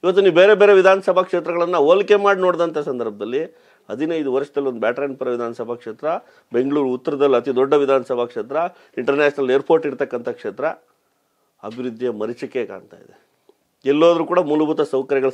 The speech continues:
ಸಮಸ್ಯೆಗಳು ಹೇಳ್ತಿದ್ರೆ ಇನ್ನು visionary ಇದಂತೂ ನಾವು ಯೋಚನೆ ಮಾಡಂಗಿಲ್ಲ. ನಾನು ಒಂದೇ ಪ್ರಶ್ನೆ ಕೇಳ್ತೀನಿ ಬೈರೇಗೌಡರಿಗೆ, ನೀವು ಹದಿನೈದು ವರ್ಷ ಇಲ್ಲಿ ಎಮ್ ಎಲ್ ಎ ಆಗಿದ್ದೀರಾ, ನೀವು ನಿಮ್ಮ ಹದಿನೈದು ವರ್ಷದಲ್ಲಿ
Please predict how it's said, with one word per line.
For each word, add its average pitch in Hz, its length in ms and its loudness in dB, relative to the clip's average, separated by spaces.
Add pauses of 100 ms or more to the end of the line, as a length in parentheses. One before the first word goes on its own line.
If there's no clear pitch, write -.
ಸಮಸ್ಯೆಗಳು 160 460 -2
ಹೇಳ್ತಿದ್ರೆ 151 340 -2 (420)
ಇನ್ನು 113 160 -10
visionary 170 500 0
ಇದಂತೂ 156 280 0
ನಾವು 120 260 -4
ಯೋಚನೆ 156 420 -2
ಮಾಡಂಗಿಲ್ಲ. 123 380 -6 (460)
ನಾನು 139 160 -2
ಒಂದೇ 180 240 4
ಪ್ರಶ್ನೆ 175 340 0
ಕೇಳ್ತೀನಿ 135 340 -4
ಬೈರೇಗೌಡರಿಗೆ, 104 540 -6 (400)
ನೀವು 190 140 4
ಹದಿನೈದು 185 300 6
ವರ್ಷ 180 220 4
ಇಲ್ಲಿ 180 140 4
ಎಮ್ 160 100 0
ಎಲ್ 170 80 4
ಎ - 20 6
ಆಗಿದ್ದೀರಾ, 110 320 -2 (1600)
ನೀವು 196 280 6 (440)
ನಿಮ್ಮ 214 280 4
ಹದಿನೈದು 226 400 4
ವರ್ಷದಲ್ಲಿ 147 500 0